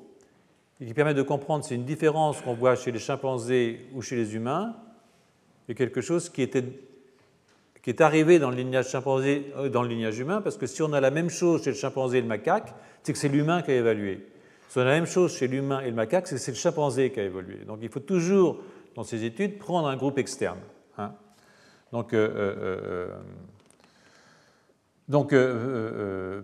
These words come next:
parmi, euh, on peut, on peut classer, enfin, en, en fait, pour vous dire, trente-huit pour cent des gènes peuvent être classés dans la catégorie un, c'est-à-dire dans la catégorie,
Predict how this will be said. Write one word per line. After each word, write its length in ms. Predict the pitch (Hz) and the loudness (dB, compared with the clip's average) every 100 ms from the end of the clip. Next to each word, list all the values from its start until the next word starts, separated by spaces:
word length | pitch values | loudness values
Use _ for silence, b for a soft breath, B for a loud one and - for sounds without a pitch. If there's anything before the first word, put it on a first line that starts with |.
| - | 0
parmi, 440 | 127 151 147 139 117 | 2 2 0 -2 -4
euh, 840 | 104 101 98 92 92 104 107 107 104 - - - - - _ _ _ _ _ _ _ _ | -2 -2 -6 -8 -8 -12 -12 -14 -16 -16 -18 -18 -20 -20 _ _ _ _ _ _ _ _
on 100 | - | -10
peut, 220 | 107 131 131 | 0 2 2
on 120 | 104 | -2
peut 160 | 127 | -4
classer, 520 | 113 131 123 - 147 113 | 0 2 2 2 2 2
enfin, 160 | 98 | 0
en, 220 | 113 123 | 0 0
en 60 | 127 | 0
fait, 240 | 151 139 | -2 -2
pour 100 | 135 | -4
vous 140 | 107 117 | -4 0
dire, 200 | 170 175 | 2 2
trente-huit 340 | - 165 170 | 0 -2 -2
pour 200 | 160 139 | -4 -8
cent 380 | - - 113 101 | -6 -2 0 0
des 160 | 95 98 | -4 -2
gènes 420 | 123 175 185 101 - - - _ _ _ _ _ _ | 0 2 0 -2 -6 -20 -20 _ _ _ _ _ _
peuvent 140 | 120 | 0
être 140 | 123 120 | 0 4
classés 260 | 120 175 | 2 2
dans 80 | 139 | -2
la 120 | 120 | -2
catégorie 720 | 113 117 123 113 110 120 113 - | -4 -6 -4 -4 -2 -4 -6 -12
un, 200 | 120 123 | -6 -4
c'est-à-dire 440 | 139 104 104 123 135 | -2 -4 -2 -2 -2
dans 160 | 110 | -4
la 80 | 101 | -4
catégorie, 760 | 101 98 101 98 98 117 127 | -4 -8 -8 -6 -4 -2 -4